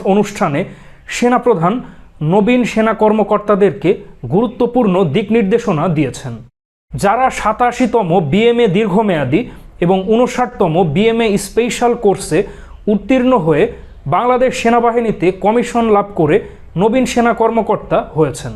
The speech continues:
সেনাপ্রধান এ সকল নবীন অফিসার ক্যাডেটদেরকে দিক নির্দেশনা দিয়ে তার বক্তব্যে বলেন, "সামরিক চেতনাবোধকে সমুন্নত রেখে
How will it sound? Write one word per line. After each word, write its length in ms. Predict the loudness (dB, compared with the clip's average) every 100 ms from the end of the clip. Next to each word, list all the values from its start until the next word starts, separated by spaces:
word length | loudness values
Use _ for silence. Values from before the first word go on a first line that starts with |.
| -14 -20 _ _ _ _ _ -12
সেনাপ্রধান 720 | -4 0 0 0 2 2 2
এ 120 | 2
সকল 400 | 2 0 2 2
নবীন 400 | 2 2 2 2
অফিসার 460 | 0 0 0 0 -2
ক্যাডেটদেরকে 840 | 0 0 0 0 -2 -2 0 -2 -2 -20 -12
দিক 300 | -6 -2 0
নির্দেশনা 560 | 2 2 2 0 2 0
দিয়ে 300 | 2 0 0
তার 200 | 0 -2
বক্তব্যে 560 | 0 -2 0 -2 2 0
বলেন, 380 | 0 0 -2 -4 -14 _ _ _ _ -16
"সামরিক 580 | -6 -2 0 0 -2
চেতনাবোধকে 760 | 0 0 2 0 2 -2 0 -2
সমুন্নত 560 | 0 0 2 2 2 2
রেখে 440 | 0 0 -2 -2